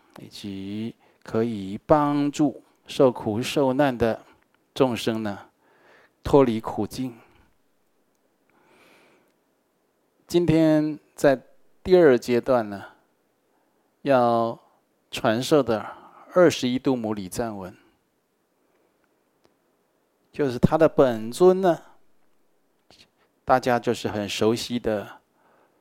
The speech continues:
密宗的女相本尊，叫做绿度母，又叫圣救度母。由绿度母为主尊呢，化现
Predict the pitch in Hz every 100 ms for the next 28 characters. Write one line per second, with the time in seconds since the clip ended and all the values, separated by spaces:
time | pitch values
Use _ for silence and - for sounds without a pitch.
0 | _ 156 147 120 123 120 110 107 95 -
1 | _ _ _ - 110 107 101 120 - 196
2 | 160 110 110 87 85 104 95 107 _ _
3 | _ _ _ _ _ 131 110 113 101 120
4 | 202 170 - 143 107 87 78 - _ _
5 | _ _ _ _ _ _ _ _ 135 123
6 | 135 120 98 - _ _ _ _ _ _
7 | _ 127 - 196 165 147 123 107 104 -
8 | 135 107 131 107 92 - - _ _ _
9 | _ _ _ _ _ _ _ _ _ _
10 | _ _ 120 143 156 196 185 214 180 135
11 | 123 143 - 117 107 135 131 131 127 131
12 | - _ - 123 - 160 127 117 160 131